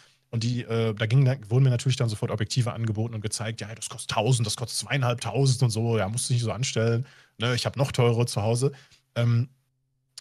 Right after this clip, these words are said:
und ich glaube, das war Ransratte, der mir dann ein Objektiv gezeigt hat. Nee, das stimmt gar nicht, das war jemand anders. Äh, ich bin mir nicht mehr sicher, es kann sein, dass Ransratte war oder jemand anders. Und das war dann halt so ein,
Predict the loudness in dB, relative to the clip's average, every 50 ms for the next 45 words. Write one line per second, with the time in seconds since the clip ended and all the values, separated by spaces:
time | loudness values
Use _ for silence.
0 | _ -4 -4 0 0 2 2 2 0 0 0 -2 -2 -2 -4 -4 -4 -4 -4 -4
1 | -4 -2 -2 0 2 2 2 2 0 0 -2 -4 -6 -8 -8 -6 -6 -6 -4 -6
2 | -2 -2 -2 -2 0 -2 -2 -2 -2 -4 -8 -8 -2 0 0 0 0 -4 -4 -2
3 | -2 -2 -2 -2 -6 -8 -6 -6 -6 -6 -4 0 2 2 2 2 2 2 0 2
4 | 0 0 -2 -6 -10 _ _ _ _ _ _ _ _ _ _ _ _ _ _ 0
5 | 2 2 2 0 0 0 2 2 2 2 4 2 2 0 2 0 -2 0 2 2
6 | 2 0 0 -2 -2 -4 -2 0 -2 0 2 2 2 2 0 -2 -2 -4 -4 -2
7 | -2 -4 -4 -6 -2 -2 -2 0 2 2 2 4 4 4 2 2 0 0 -4 -6
8 | -4 -2 -2 -2 0 -2 -2 -2 -2 -4 -4 -6